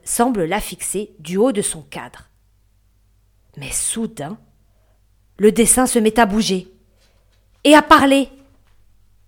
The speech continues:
Psst, fillette, viens par ici ! » Alice est figée. Elle se frotte les yeux, secoue la tête.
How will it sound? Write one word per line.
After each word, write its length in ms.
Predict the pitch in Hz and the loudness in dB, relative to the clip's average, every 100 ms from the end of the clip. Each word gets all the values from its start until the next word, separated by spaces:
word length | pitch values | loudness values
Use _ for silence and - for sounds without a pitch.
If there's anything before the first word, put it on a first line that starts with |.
| _ _ _ _ - | _ _ _ _ 0
Psst, 280 | - - - _ _ | 2 2 -2 _ _
fillette, 560 | - 302 277 359 349 - _ - | -8 -2 4 4 2 -8 _ -8
viens 200 | 262 339 | -4 0
par 180 | 359 349 | 0 0
ici ! » 480 | - - 381 339 - _ _ _ _ _ _ _ _ _ _ _ | -4 -4 -6 -10 -16 _ _ _ _ _ _ _ _ _ _ _
Alice 480 | - 170 165 185 - - - _ _ _ _ _ - | -10 -10 -10 -10 -10 -12 -20 _ _ _ _ _ -8
est 100 | 190 | -6
figée. 640 | - - - 190 151 139 _ _ _ _ _ _ _ - | -4 -6 -8 -8 -12 -18 _ _ _ _ _ _ _ -2
Elle 160 | 254 | 0
se 140 | - 302 | 0 -2
frotte 320 | - 262 254 | 0 -2 -2
les 260 | 277 226 | -4 -2
yeux, 140 | 214 220 | 0 0
secoue 380 | - 320 - 330 | 2 0 0 4
la 120 | 285 | 4
tête. 420 | - 226 - - | 2 -4 -4 -16